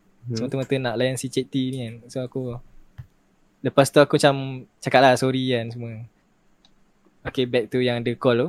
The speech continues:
Speaker 2: Aku masuk call. Lepas tu, tahu tak, tahu tak, ah, ah, faham kan?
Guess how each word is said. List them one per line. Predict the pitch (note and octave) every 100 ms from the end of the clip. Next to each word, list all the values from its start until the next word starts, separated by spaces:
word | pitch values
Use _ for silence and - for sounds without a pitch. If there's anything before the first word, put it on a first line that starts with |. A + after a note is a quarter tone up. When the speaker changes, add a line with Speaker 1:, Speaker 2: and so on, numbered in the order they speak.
| F#3+
Speaker 2:
Aku | - B2
masuk | A#2+ B2+
call. | C3+ D3 A3 _ _ _ _ _ _ _ - _ _ _ _ _ _ _ _ _
Lepas | C3+ C#3
tu, | F#3+ F#3+
tahu | F#3+ D3
tak, | A2+ G#2 _ _ -
tahu | A3
tak, | D#3+ A#2+
ah, | B2+ B2+
ah, | B2 C3 B2+
faham | D3 F3
kan? | G3+